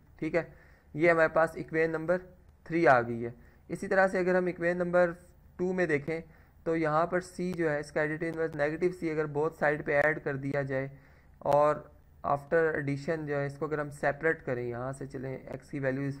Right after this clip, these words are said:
इक्वेशन नंबर टू से भी अगर सेपरेट करें तो यहाँ से इसकी वैल्यू आती है जी d डिफरेंस c, ठीक है। अब ये हमारे पास दो इक्वेशंस हैं और इस पे अगर हम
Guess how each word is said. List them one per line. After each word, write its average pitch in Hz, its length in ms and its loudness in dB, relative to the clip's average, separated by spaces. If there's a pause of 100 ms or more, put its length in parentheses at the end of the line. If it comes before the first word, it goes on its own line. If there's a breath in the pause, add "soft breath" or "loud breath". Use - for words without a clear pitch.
(140)
इक्वेशन 139 280 -6
नंबर 135 200 -2
टू 156 180 -6
से 160 140 0
भी 151 100 0
अगर 147 180 0
सेपरेट 156 440 2
करें 151 280 -2 (480 soft breath)
तो 160 140 0
यहाँ 151 300 2
से 165 300 0
इसकी 165 300 -8
वैल्यू 151 220 0
आती 151 160 -8
है 160 140 -4
जी - 20 -
d 151 320 -2
डिफरेंस 156 460 -6
c, 135 140 -2 (300)
ठीक 143 180 -4
है। 160 140 0 (420 soft breath)
अब 156 160 -2
ये 196 120 4
हमारे 190 200 4
पास 185 180 4
दो 170 200 4
इक्वेशंस 170 440 0
हैं 170 160 -2 (380 soft breath)
और 165 240 4
इस 170 120 -4
पे 190 100 0
अगर 180 220 4
हम 175 140 0